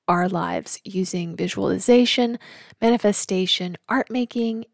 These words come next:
and New Age self-help techniques. Alchemy was the ancient study of changing materials from one thing into another, and we all do this every day.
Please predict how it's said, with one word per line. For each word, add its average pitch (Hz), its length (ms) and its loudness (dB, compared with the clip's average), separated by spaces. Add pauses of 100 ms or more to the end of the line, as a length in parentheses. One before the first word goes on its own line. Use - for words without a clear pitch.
(120)
and 214 180 2
New 202 160 2
Age 180 220 0
self-help - 500 0
techniques. - 600 -4 (760)
Alchemy 269 640 4
was 254 360 4
the 240 260 0
ancient 294 460 -10
study 220 400 0
of 185 100 -10
changing 269 480 -6
materials 196 640 -2
from 196 200 2
one 208 160 -2
thing 240 220 -4
into 202 280 -2
another, 190 420 -2 (380)
and 233 100 0
we 247 180 4
all 233 220 4
do 233 160 2
this 208 260 -2
every 185 240 -2
day. 190 440 2